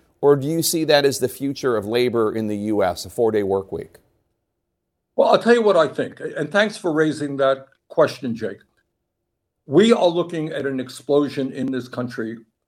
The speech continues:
Speaker 2: of artificial intelligence and robotics. And that means that the average worker is going to be much more productive. Pro-, i-, worker productivity is going to increase significantly.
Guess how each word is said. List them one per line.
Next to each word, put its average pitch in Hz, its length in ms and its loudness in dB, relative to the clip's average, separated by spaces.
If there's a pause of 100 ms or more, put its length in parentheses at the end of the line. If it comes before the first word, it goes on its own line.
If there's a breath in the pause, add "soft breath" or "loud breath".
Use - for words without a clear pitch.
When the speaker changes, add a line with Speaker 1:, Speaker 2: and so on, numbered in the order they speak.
(120)
Speaker 2:
of 110 200 -6
artificial 147 720 2
intelligence 131 840 -4
and 123 180 -4
robotics. - 640 -6 (1120)
And 151 220 2
that 208 280 4
means 165 520 -4 (100)
that 151 280 0
the 156 140 -2
average 170 480 0
worker 139 600 0 (260)
is 139 140 -4
going 156 160 -2
to 151 60 -2
be 139 160 -2
much 170 340 2
more 156 280 0
productive. 156 920 -2 (420)
Pro-, 165 240 2
i-, 190 240 -2
worker 196 340 2
productivity 147 920 -4
is 123 140 -10
going 143 300 -2
to - 120 -10
increase 143 500 -4
significantly. 127 600 -6